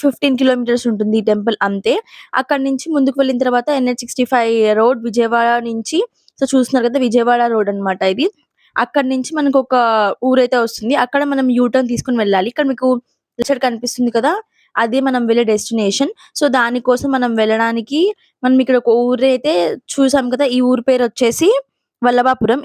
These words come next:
ఈ వల్లభాపురం దగ్గర నుంచి ఒక టూ హండ్రెడ్ మీటర్స్‌లో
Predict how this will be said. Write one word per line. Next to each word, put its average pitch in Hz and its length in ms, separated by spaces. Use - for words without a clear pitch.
ఈ 277 100
వల్లభాపురం 254 600
దగ్గర 220 260
నుంచి 247 220
ఒక 302 100
టూ 277 120
హండ్రెడ్ 269 340
మీటర్స్‌లో 262 380